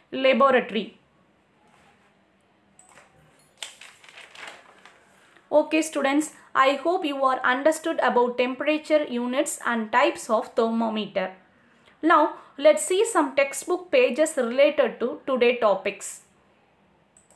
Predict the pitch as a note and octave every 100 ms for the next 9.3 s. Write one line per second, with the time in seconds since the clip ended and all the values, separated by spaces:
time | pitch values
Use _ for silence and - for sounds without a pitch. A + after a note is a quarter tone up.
0 | _ _ _ _ _ _ _ _ _ _
1 | _ _ _ _ _ _ _ _ _ _
2 | _ F4 F#4 F#4+ F#4 E4+ D#4+ B3 B3+ D4+
3 | F4+ A#3+ B3 - F4+ F#4+ - C4 A#3+ C#4+
4 | - A3+ A3+ C4 C4 C4+ D4 C#4+ D4 A#3
5 | G3 - A3 - G3 F#3+ - - _ _
6 | _ _ _ _ _ _ _ _ _ _
7 | _ _ _ _ _ _ _ _ _ _
8 | _ _ _ _ - E4+ F#4+ F#4+ F4+ D#4
9 | - F4+ G#4+